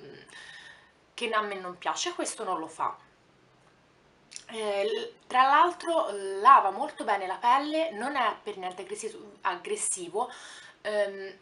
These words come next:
non brucia gli occhi, però ecco, ehm, comunque teneteli chiusi perché è sempre sapone, non brucia gli occhi, lava molto bene e, eh, non, ehm,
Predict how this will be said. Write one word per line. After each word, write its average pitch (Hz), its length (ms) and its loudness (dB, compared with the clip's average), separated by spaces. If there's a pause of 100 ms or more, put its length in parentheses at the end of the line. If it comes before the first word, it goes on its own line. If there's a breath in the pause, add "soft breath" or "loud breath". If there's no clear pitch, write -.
(100)
non 392 240 4
brucia 277 360 -2
gli 214 140 0
occhi, 247 800 2
però 240 360 6
ecco, 196 540 0 (420 loud breath)
ehm, 180 800 -8 (720)
comunque 214 320 -8
teneteli 190 380 -12
chiusi 170 300 -10
perché - 260 -12
è 180 100 -12
sempre 185 320 -8
sapone, 165 680 -8 (1000 loud breath)
non 269 220 -2
brucia 233 260 0
gli 302 100 4
occhi, 214 300 -4
lava 277 220 6
molto 240 300 -4
bene - 480 2 (360)
e, - 380 0
eh, 196 380 0
non, 233 680 -4
ehm, 202 920 -2